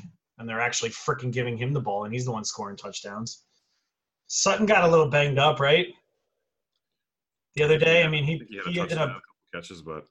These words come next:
Speaker 2: not a phenomenal game, but a, a good game.
Speaker 1: Decent, right? I mean, 'cause Sherman was out there as well, I believe.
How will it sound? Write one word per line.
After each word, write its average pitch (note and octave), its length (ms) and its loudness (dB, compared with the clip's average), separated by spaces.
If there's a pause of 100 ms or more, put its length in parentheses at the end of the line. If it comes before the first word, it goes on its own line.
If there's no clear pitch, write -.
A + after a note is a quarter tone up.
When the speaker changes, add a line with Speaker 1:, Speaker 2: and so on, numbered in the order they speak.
(100)
Speaker 2:
not A#2+ 160 -4
a G#2+ 40 -6
phenomenal G2+ 420 -6
game, A#2 180 -8
but A2 100 -4
a, - 20 -2 (140)
a C#3 40 -12
good C3+ 260 -2
game. F#2 240 -4 (800)
Speaker 1:
Decent, F#3+ 500 4
right? E3+ 300 4
I D#3 40 -2
mean, D#3+ 160 0
'cause D3+ 120 -2
Sherman F3 360 0
was E3 120 2
out D#3+ 160 4
there E3 140 6
as C3+ 100 2
well, D#3 500 4
I C3 60 -10
believe. D3+ 560 -2